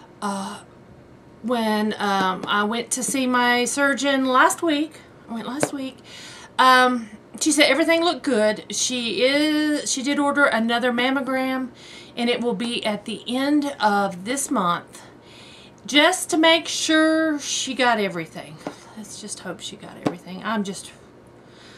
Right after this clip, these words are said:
<sighs> I'm just tired of all of it. I'm sorry. I am, I'm just tired of,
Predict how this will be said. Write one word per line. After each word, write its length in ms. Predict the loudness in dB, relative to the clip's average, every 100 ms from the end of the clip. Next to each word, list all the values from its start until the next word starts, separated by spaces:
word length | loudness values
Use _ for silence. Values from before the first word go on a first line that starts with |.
| -20 -20 -20 -20 -20 -20 -8
<sighs> 20 |
I'm 760 | 4 6 6 -4 -4 0 0 0
just 160 | -2
tired 320 | -2 0 0 0
of 60 |
all 220 | -2 -2
of 100 | -4
it. 140 | -6 -6
I'm 140 | -6
sorry. 420 | -4 -4 -2 -4 -4
I 160 | -6
am, 320 | -4 -4 -6
I'm 160 | -6 -6
just 180 | -6 -8
tired 300 | -6 -6 -6
of, 580 | -10 -2 2 4 2